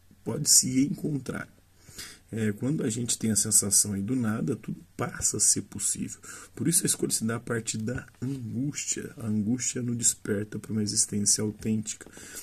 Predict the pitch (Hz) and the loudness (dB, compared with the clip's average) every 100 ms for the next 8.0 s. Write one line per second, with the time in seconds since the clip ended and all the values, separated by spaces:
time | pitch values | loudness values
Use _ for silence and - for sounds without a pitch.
0 | - - - 117 147 165 165 202 311 302 | -12 -12 -6 -2 -2 0 0 -2 -2 -6
1 | - - - 117 107 - 107 - 101 107 | -8 -10 -10 -6 -4 -2 0 2 2 2
2 | 110 120 - 113 107 - 104 98 - 101 | -2 -4 -2 0 0 -2 -2 0 0 -2
3 | 101 - - - - - 110 113 - 110 | -6 -12 -12 -10 -8 -6 -4 -6 -4 -2
4 | 113 123 120 - 117 117 107 123 - 120 | 2 2 0 0 0 -2 0 -2 -2 -2
5 | 110 - 139 196 - - - - 220 - | -2 -2 -2 -4 -6 -10 -16 -8 -8 -4
6 | 226 202 - 170 - 160 - 127 131 160 | -2 0 -2 -4 -4 -4 -2 -4 -4 -4
7 | 208 - - - 139 - 123 107 - | -2 -4 -4 -2 -2 -2 -2 -2 -4